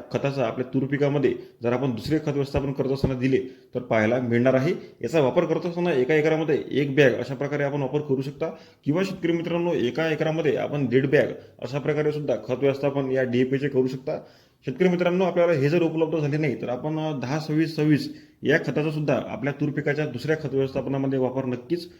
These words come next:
करू शकता. याच्यामध्ये प्रामुख्याने तीन घटक आपल्याला पाहायला मिळते. पहिला घटक दहा टक्के नत्र, दुसरं आहे सव्वीस टक्के स्फुरद आणि सव्वीस टक्के पालाश,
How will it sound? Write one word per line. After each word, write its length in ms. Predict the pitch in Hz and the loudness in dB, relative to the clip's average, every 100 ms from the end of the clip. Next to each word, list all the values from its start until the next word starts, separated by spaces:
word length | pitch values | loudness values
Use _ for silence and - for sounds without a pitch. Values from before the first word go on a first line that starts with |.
| _ - | _ -2
करू 140 | 131 | 0
शकता. 260 | 135 151 180 190 - - - | 0 0 -4 -6 -10 -12 -6
याच्यामध्ये 400 | 151 156 170 185 | -2 0 2 2
प्रामुख्याने 460 | 165 165 165 175 | 2 0 0 -2
तीन 260 | 175 175 165 | 0 2 2
घटक 260 | 160 - | 2 2
आपल्याला 320 | 120 123 139 143 | 0 -2 -2 0
पाहायला 300 | 131 139 147 | 2 2 4
मिळते. 300 | 147 160 190 - - - | 2 2 0 -2 -14 -2
पहिला 220 | 127 156 | 2 4
घटक 320 | 147 147 170 156 | 2 2 2 0
दहा 220 | 135 135 | 0 0
टक्के 300 | 147 147 151 | 0 0 0
नत्र, 340 | 139 160 180 190 - - | 0 0 -2 -2 -10 -14
दुसरं 260 | 165 123 156 | -8 -2 0
आहे 540 | 151 151 160 156 123 | 2 0 0 -2 -4
सव्वीस 340 | - 135 151 147 | -2 2 2 0
टक्के 200 | 139 156 | -2 -2
स्फुरद 400 | - - 147 175 - | -2 0 2 2 0
आणि 220 | 131 160 | -2 -2
सव्वीस 340 | 151 143 151 151 | -2 -2 -2 -4
टक्के 180 | 160 | -4
पालाश, 300 | 156 147 120 | 0 0 0